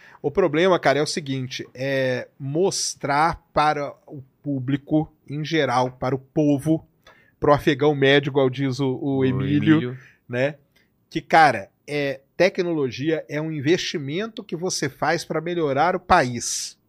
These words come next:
Speaker 1: tá? E não é você ficar desperdiçando dinheiro e tudo mais.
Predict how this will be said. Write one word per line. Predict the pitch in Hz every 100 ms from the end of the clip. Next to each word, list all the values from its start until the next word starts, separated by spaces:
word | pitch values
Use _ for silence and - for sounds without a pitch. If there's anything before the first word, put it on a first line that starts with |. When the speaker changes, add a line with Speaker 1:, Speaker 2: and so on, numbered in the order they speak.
| -
Speaker 1:
tá? | 110 147 - _ _ _ _ _
E | 165 156 160
não | 147 175 220 165
é | 143 165
você | 151 160 - 165
ficar | - 151
desperdiçando | 151 - 165 151 151 - 139 147 143
dinheiro | 160 135 135 143
e | 139
tudo | 151 156
mais. | 104 92